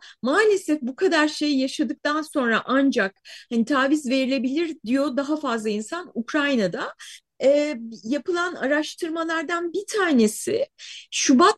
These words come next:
iki bin yirmi üçte yapılıyor aynı araştırma. E, herhangi bir, e, savaşta, yani barış için herhangi bir taviz verilmesin diyenlerin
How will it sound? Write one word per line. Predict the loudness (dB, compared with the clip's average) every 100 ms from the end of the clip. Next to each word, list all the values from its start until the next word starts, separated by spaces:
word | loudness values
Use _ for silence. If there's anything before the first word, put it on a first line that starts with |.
| 0
iki | 0 4 6
bin | 8
yirmi | 8 8 8 6
üçte | 4 2 4
yapılıyor | 6 6 4 4 4 4
aynı | 4 4 4
araştırma. | 4 2 0 -4 -6 -4 -6 -10 -16 -18 -18 -2
E, | 4 6 6
herhangi | 6 4 2 -6 -10
bir, | -6 -6 -6
e, | -8
savaşta, | -14 -10 -6 -6 -6 -10 -16 -12 -10 -10 -6
yani | -6 -2
barış | 0 0 -6
için | -12 -12 -12 -14 _ -20 -20 _ 0
herhangi | 2 4 0 -2 0
bir | 0 0 -4
taviz | -2 0 0 -6 -4
verilmesin | 2 6 10 10 8 6 2 2 -2 -2 -6 _ _ -20 _ 2
diyenlerin | 4 4 4 -2 -4 -6